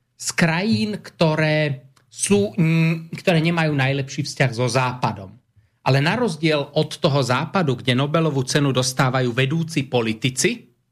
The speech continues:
tak z týchto štátov východu dostávajú, alebo zo štátov, ktoré nemajú najlepší vzťah, dostávajú Nobelovú cenu práve ľudia, ktorí sú odporcami režimu. Čiže tá Nobelová cena sa často zmenila na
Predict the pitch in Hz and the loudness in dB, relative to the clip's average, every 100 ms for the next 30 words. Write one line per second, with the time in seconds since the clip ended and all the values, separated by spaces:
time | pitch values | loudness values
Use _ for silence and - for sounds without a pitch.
0 | _ _ _ - _ - 131 131 - - | _ _ _ -20 _ 0 0 0 -10 -4
1 | 220 220 - 165 151 147 - - - - | 0 0 0 0 0 -2 -12 -6 -4 0
2 | 151 180 - 185 123 139 139 - 170 170 | 0 0 0 0 0 -2 -4 0 2 2
3 | 156 139 - 156 147 151 147 143 139 120 | 0 -2 0 0 2 2 2 2 0 0
4 | 117 123 131 - 139 135 143 135 - 127 | -2 -2 -2 -2 0 0 0 -2 0 0
5 | 117 135 139 123 113 120 131 131 - - | 2 2 2 0 0 0 -2 -4 -10 -4
6 | 143 156 - - _ - 160 165 202 180 | -2 -2 -4 -20 _ 0 0 2 0 2
7 | 139 113 127 147 139 107 - 147 156 170 | 2 2 2 2 0 -2 0 2 4 2
8 | - - _ - 147 170 233 226 190 - | -2 -18 _ -2 0 0 -2 0 0 -2
9 | - _ 123 135 160 175 185 190 190 - | -12 _ -2 0 0 0 0 0 -2 0
10 | 165 165 160 - 180 175 - - _ 208 | 2 2 0 0 2 2 -2 -20 _ -2
11 | 220 - 196 131 - 123 120 110 110 113 | -2 0 -2 -2 -2 0 0 0 0 -2
12 | 104 101 - _ _ - 135 139 139 - | -4 -12 -18 _ _ -2 0 0 0 -2
13 | 143 147 185 214 202 160 131 160 160 175 | -2 0 -2 0 0 -2 -2 0 0 0
14 | 165 131 156 156 - 123 113 131 143 143 | -2 -2 -2 -2 -2 -2 0 0 0 0
15 | 139 135 123 120 123 | 0 2 0 0 -6